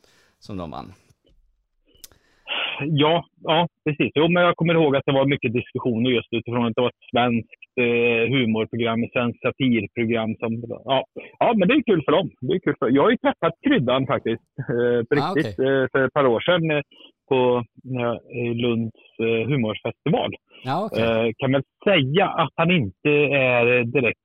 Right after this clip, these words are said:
Speaker 2: superfräsch. <laughs> Han var väldigt sliten. Så, eh, ja, nej, jag låter det vara så.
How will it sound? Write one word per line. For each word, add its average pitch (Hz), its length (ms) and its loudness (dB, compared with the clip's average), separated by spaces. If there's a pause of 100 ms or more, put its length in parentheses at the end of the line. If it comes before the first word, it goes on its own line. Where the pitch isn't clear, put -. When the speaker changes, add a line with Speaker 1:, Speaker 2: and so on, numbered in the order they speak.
Speaker 2:
superfräsch. - 800 0 (120)
<laughs> - 720 -4
Han 190 200 0
var 143 100 0
väldigt 117 380 -2
sliten. 117 480 0 (500)
Så, 120 80 0 (340)
eh, 104 320 2 (160)
ja, 127 180 0 (280)
nej, 135 240 2
jag 127 520 2
låter 123 280 2
det 107 80 0
vara 104 200 0
så. 104 100 -4